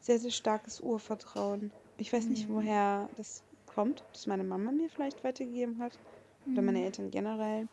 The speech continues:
Speaker 1: aber ich hab echt 'n Urvertrauen. Ich vertraue auch, ähm, in mich als Person oder, ne, in mich als Freundin vertraue ich. Ich weiß, ich bin 'ne gute Freundin.
Speaker 2: Mhm, schön.
Speaker 1: Und Beschützerin auch.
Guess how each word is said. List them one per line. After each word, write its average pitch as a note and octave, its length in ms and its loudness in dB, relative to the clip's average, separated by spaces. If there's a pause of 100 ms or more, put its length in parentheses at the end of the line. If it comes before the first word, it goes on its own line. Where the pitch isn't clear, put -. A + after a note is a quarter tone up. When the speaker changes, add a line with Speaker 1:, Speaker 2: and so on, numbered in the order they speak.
(560)
Speaker 1:
aber G#3 140 -6
ich G#3 160 -6
hab G#3+ 100 -6
echt - 240 -6
'n A#3 80 -8
Urvertrauen. A3+ 680 -2
Ich - 120 -12
vertraue A3 560 2
auch, G#3 400 2
ähm, G#3 480 -4 (160)
in G#3 140 4
mich A3+ 220 2
als G#3 200 -2
Person G#3+ 600 2
oder, F#3+ 180 2 (480)
ne, A#3 260 4
in G#3+ 100 4
mich A3 180 0
als G#3 200 -2
Freundin F#3+ 680 2 (360)
vertraue G3 320 0
ich. G3 120 -6
Ich - 140 -6
weiß, G3 260 6
ich - 100 -14
bin G3+ 180 -4
'ne F#3+ 200 -4
gute G#3+ 240 -6
Freundin. G3+ 600 -4 (500)
Speaker 2:
Mhm, G#3 480 -4 (380)
schön. F#3+ 400 -6
Speaker 1:
Und G#3 140 -2
Beschützerin G3+ 760 0
auch. G3 280 -4